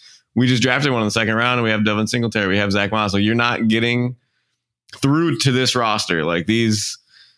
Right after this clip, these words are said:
little moments can just be enjoyed for what they are, which is a backup trying to make money in the N F L, trying to make a niche for himself, not to be a starter, not to be relied on for double-digit catches in the playoffs, not to be relied on to be disappointed, right? We have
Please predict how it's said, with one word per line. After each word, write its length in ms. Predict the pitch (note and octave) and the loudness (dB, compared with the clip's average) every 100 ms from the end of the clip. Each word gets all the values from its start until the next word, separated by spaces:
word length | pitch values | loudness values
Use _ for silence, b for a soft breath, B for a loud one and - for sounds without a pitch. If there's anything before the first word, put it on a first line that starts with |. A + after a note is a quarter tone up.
| b B2 | b 0
little 260 | C#3 D3 | 0 2
moments 580 | C#3+ C#3 C#3+ D3 C#3 - | 2 2 0 0 0 -4
can 220 | - C#3+ | 0 2
just 180 | B2+ - | 2 0
be 160 | C3+ B2 | 0 2
enjoyed 560 | A#2 G#2+ G#2+ A2+ A2+ | 2 2 2 0 0
for 120 | A2 | 0
what 160 | G#2+ G2+ | 0 0
they 120 | G2 | 0
are, 480 | - F#2+ F#2+ G#2+ A2 | 0 0 0 0 0
which 300 | F2+ G2+ - | 0 -2 0
is 320 | G2 F#2 E2+ | 0 0 -2
a 80 | F#2+ | 0
backup 380 | F#2+ G2 G2 G2 | 2 0 0 -2
trying 240 | G#2 F#2 | 0 2
to 60 | F#2 | 2
make 400 | F#2 F#2 F2+ - | 2 0 -2 -4
money 300 | F#2 F2+ G2 | -2 0 0
in 80 | F#2 | 0
the 120 | E2+ F2 | 0 0
N 80 | |
F 160 | E2+ E2+ | -2 -2
L, 220 | F2+ F#2+ | -2 0
trying 180 | F#2+ F2 | 0 0
to 60 | E2 | 2
make 280 | F2 F2 | 2 0
a 60 | F2 | 0
niche 260 | F2 F2+ - | 0 0 0
for 100 | G2 | 0
himself, 480 | F#2+ - F#2+ G2 - | 0 0 -2 -4 -2
not 500 | F#2+ G#2+ G#2+ - - | 0 2 0 -4 -6
to 120 | - | -2
be 160 | G2 G2+ | 2 2
a 60 | F#2 | 0
starter, 400 | - G#2+ G#2+ G#2 | -2 0 0 0
not 200 | G2+ G2 | -2 0
to 60 | |
be 320 | G#2 G#2+ G2+ B B A2+ | 0 0 0 B B -2
relied 400 | A2+ A2 A2 G#2+ | 0 0 0 0
on 180 | A2 | 0
for 240 | G#2 A2 G#2+ | -2 0 0
double-digit 580 | G#2+ G#2+ G#2+ G#2 G#2+ G2+ | 0 0 2 2 0 0
catches 300 | G#2 A2 G2+ | -2 0 0
in 80 | |
the 80 | G#2 | 0
playoffs, 480 | G#2+ G#2 G2 G#2 G2 | 0 0 0 -2 -2
not 240 | G#2+ G2 | -2 0
to 80 | A#2 | 0
be 340 | G#2+ G#2+ G2 - B B - | 2 2 0 -4 B B -4
relied 360 | G#2+ A#2 B2 | 0 0 2
on 200 | A#2+ B2 | 0 0
to 140 | B2 A2+ | 2 2
be 100 | G#2+ | 2
disappointed, 600 | G2+ F#2+ - G2 C#2+ C#2 | 0 -2 -2 -2 -2 -2
right? 200 | E2+ D#2+ | -2 0
We 120 | F#2+ | 0
have 360 | G2+ A2 G2 | 2 0 -2